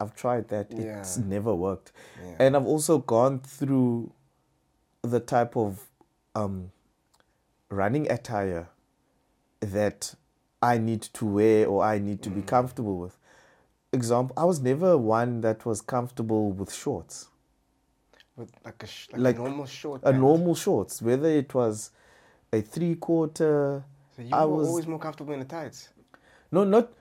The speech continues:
Speaker 1: not even a tights. I would always wear
Speaker 2: Like a
Speaker 1: a
Speaker 2: long
Speaker 1: long, a
Speaker 2: pant?
Speaker 1: long pants.
Speaker 2: Like, like a tracksuit
Speaker 1: S-,
Speaker 2: pant
Speaker 1: a
Speaker 2: or
Speaker 1: tracksuit. So the only time I would wear shorts would be if I'm on the soccer field.
Speaker 2: It's wild.
Speaker 1: Soccer field, or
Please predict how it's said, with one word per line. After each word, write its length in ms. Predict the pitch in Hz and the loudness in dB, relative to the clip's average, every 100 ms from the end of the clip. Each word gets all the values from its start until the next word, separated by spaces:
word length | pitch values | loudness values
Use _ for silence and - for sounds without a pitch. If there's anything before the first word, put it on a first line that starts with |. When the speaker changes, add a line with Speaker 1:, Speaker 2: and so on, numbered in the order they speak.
| - | 4
Speaker 1:
not 220 | 196 233 | 4 6
even 360 | 254 247 214 160 | 4 4 2 0
a 80 | 127 | -4
tights. 480 | 123 104 85 - - | -4 -6 -6 -12 0
I 100 | 147 | 2
would 220 | 160 170 | 4 2
always 420 | - 185 214 185 135 | 2 2 2 0 0
wear 480 | 123 131 127 123 - | 2 4 4 2 -2
Speaker 2:
Like 120 | - | -6
a 120 | 110 | 2
Speaker 1:
a 20 | |
Speaker 2:
long 80 | 131 | 4
Speaker 1:
long, 200 | 127 175 | 6 4
a 120 | 143 131 | -2 0
Speaker 2:
pant? 140 | 127 | 4
Speaker 1:
long 220 | 131 175 | 4 2
pants. 460 | 147 90 85 - - | -2 -10 -10 -16 -14
Speaker 2:
Like, 200 | 110 - | -14 -12
like 100 | 113 | -14
a 100 | 147 | -14
tracksuit 220 | 151 - | -14 -8
Speaker 1:
S-, 140 | 147 | -8
Speaker 2:
pant 320 | - 120 113 131 | -6 -8 -6 -4
Speaker 1:
a 40 | |
Speaker 2:
or 40 | 131 | -4
Speaker 1:
tracksuit. 480 | - 180 175 151 - | -2 0 0 -4 -2
So 140 | 151 170 | 2 4
the 80 | |
only 260 | - 226 220 | 4 4 2
time 340 | - 175 156 - | -2 -2 0 0
I 80 | 143 | 0
would 200 | 143 110 | 0 0
wear 500 | 101 113 123 120 117 _ _ _ _ _ _ _ _ | 2 4 4 2 -2 _ _ _ _ _ _ _ _
shorts 540 | - - 160 113 - - | -10 0 2 2 -2 -4
would 200 | 123 - | -4 -2
be 280 | 123 120 117 | 0 0 -2
if 180 | 117 - | -6 -2
I'm 160 | 123 110 | -2 -2
on 100 | 104 | -4
the 60 | |
soccer 300 | - 139 160 | -4 -4 -4
field. 320 | 143 160 185 214 _ | -6 -4 -4 -6 _
Speaker 2:
It's 160 | - - | -20 -18
wild. 580 | - - 139 104 90 - _ _ _ _ _ _ _ - _ - | -14 -12 -12 -16 -20 -20 _ _ _ _ _ _ _ -20 _ -14
Speaker 1:
Soccer 340 | - 175 175 | -6 -4 -4
field, 360 | 190 202 196 196 | -4 0 0 0
or 480 | - 139 135 131 131 | 2 2 4 2 0